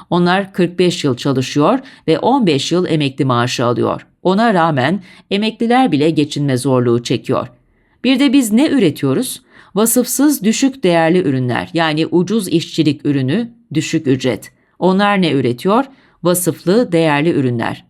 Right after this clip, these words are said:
Sonuç daha yüksek ücret. Gelelim asıl konuya. "Kamuda ücretler fazla mı?" diye dün sormuştuk. Fiyatlara göre fazla değil ama özel sektöre göre fazla diye sonuca ulaşmıştık. Ayrıca bugün bir ek daha yapayım.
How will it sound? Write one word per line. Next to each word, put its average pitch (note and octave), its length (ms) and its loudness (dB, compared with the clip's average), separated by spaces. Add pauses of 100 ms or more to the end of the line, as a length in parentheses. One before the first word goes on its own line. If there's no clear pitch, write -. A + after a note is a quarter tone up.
(120)
Sonuç F#3 520 -2 (240)
daha D#3 180 0
yüksek B2 420 -2
ücret. B2 380 -2 (640)
Gelelim F3 440 2
asıl D3 320 -2
konuya. A#2+ 480 -2 (360)
"Kamuda D#4 400 2
ücretler C#4+ 480 4
fazla B3 460 0
mı?" C3+ 180 0
diye D#3 240 2
dün E3+ 140 0
sormuştuk. D3 720 -2
Fiyatlara F3 520 0
göre C3 260 2
fazla D3+ 460 0
değil C3 220 0
ama F#3 280 0 (260)
özel A#3+ 300 0
sektöre B2 480 -2
göre D#3 260 2
fazla D#3+ 520 0
diye D#3+ 240 0
sonuca C#3+ 420 -2
ulaşmıştık. A#2 720 -4 (400)
Ayrıca C4 460 2
bugün B3+ 300 0
bir B3+ 120 2
ek B3 200 0
daha G#3+ 180 0
yapayım. A2+ 420 -2